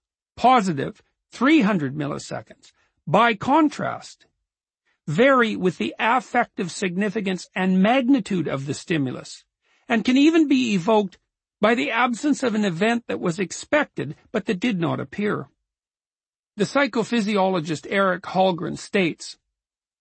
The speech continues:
"One may summarize the cognitive conditions that evoke the N two P three as being the presentation of stimuli that are novel, or that are signals for behavioral tasks,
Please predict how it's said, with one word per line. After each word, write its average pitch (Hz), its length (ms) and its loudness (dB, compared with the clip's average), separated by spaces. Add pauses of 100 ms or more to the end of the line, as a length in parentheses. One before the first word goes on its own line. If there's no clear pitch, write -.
(760)
"One 233 320 2
may 226 140 2
summarize 147 680 0
the 147 100 -6
cognitive 175 580 -2
conditions 143 640 -2
that 151 160 -4
evoke 151 460 0
the 151 200 -6
N 180 300 0
two 160 420 -4
P 165 260 -4
three 165 480 -4 (300)
as 147 180 -4
being 202 340 2
the 170 80 0
presentation 202 800 -2
of 143 100 -4
stimuli 170 600 0
that 156 180 -2
are 175 100 0
novel, 190 560 2 (380)
or 202 160 2
that 208 120 0
are 208 80 2
signals 214 560 -2
for 170 160 -2
behavioral 160 640 0
tasks, - 640 -6